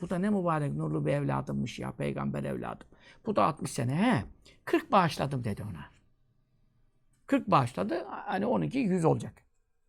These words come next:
Hani o bağışlama tuttu ama. Davud Aleyhisselam yüz sene yaşadı.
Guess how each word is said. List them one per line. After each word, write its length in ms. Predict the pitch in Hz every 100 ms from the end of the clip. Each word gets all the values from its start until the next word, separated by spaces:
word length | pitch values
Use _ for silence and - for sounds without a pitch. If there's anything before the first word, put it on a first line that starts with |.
| _
Hani 160 | - 214
o 140 | 208
bağışlama 440 | 208 208 240 247 208
tuttu 240 | 208 269
ama. 300 | 196 127 123
Davud 140 | 160
Aleyhisselam 340 | 170 165 190 180
yüz 120 | 180
sene 180 | 180 180
yaşadı. 420 | 160 - 143 117